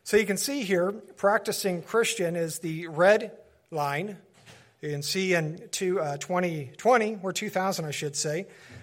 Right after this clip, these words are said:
the forty-five percent, which is even low, but forty-five percent consider themselves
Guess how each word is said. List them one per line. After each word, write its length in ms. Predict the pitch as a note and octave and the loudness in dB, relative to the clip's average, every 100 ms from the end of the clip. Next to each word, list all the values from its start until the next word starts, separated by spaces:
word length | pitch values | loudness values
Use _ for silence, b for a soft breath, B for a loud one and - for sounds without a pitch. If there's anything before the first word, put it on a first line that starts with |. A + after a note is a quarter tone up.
| B | B
the 100 | - | -4
forty-five 580 | D#3 A3 A3 G3 G3 G3 | 2 4 4 4 4 4
percent, 540 | - F3 - C4+ D3+ - - _ _ _ _ _ _ | 2 -4 0 0 -2 -10 -20 _ _ _ _ _ _
which 160 | F3+ E3+ | -6 -4
is 260 | E3 - - _ | -4 -6 -12 _
even 240 | A3+ F3+ D3+ | -10 -4 4
low, 320 | E3 C#3 C#3+ | 4 4 0
but 240 | D3+ D3+ | -4 -4
forty-five 560 | - G#3 G3+ F#3 F3+ F3 | 2 2 2 2 2 2
percent 400 | E3 - G#3+ D#3+ | -6 -2 -4 -4
consider 440 | D#3 D3+ E3+ D#3 | -6 -2 -2 -4
themselves 580 | D3 C#3+ - D3+ C#3+ - | -6 -8 -6 -4 -4 -8